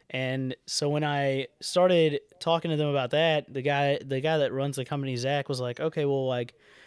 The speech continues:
what are you, like, really wanting to do with this?" And I was like, "Well, I have, like, a couple of picture ideas, and you can really go with anything, but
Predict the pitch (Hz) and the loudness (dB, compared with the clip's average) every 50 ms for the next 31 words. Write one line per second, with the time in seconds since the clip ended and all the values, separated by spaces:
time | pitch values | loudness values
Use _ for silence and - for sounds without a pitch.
0 | - - - 135 143 165 175 170 165 160 156 147 135 123 117 110 - _ _ _ | -20 -10 -2 2 4 4 4 4 4 2 2 2 2 0 -2 -6 -10 _ _ _
1 | _ - 135 151 170 170 160 151 147 139 127 123 - - 127 127 143 156 165 156 | _ -2 2 4 6 6 6 4 4 2 0 -2 -6 -10 -6 -2 0 0 0 0
2 | 143 127 - - 139 127 123 120 117 113 110 - 135 156 185 185 156 135 117 - | -2 -4 -4 -4 -2 0 0 -2 -2 -4 -6 -2 0 2 4 4 4 2 2 0
3 | 120 117 - 139 139 135 127 123 123 120 117 - 139 135 135 131 135 - - 123 | -2 -2 -2 -2 -4 -4 -2 -2 -2 -4 -2 -2 0 2 2 2 2 0 0 0
4 | 131 156 185 202 190 202 196 170 147 - - 196 180 180 165 - 165 151 - - | 0 2 2 2 2 2 2 2 0 0 0 2 2 2 2 2 2 0 2 2
5 | 156 143 143 143 139 139 139 139 143 139 135 - - - - - - - _ - | 2 2 2 0 0 0 0 2 2 0 -2 -4 -10 -18 -20 -20 -20 -20 _ -6
6 | - 131 151 175 175 180 170 180 202 202 190 160 175 175 165 151 156 156 160 165 | -4 -2 -2 0 0 0 2 4 4 4 4 6 6 6 6 6 2 0 0 0
7 | 160 - 180 180 175 156 151 147 147 | 0 0 0 0 0 2 2 0 0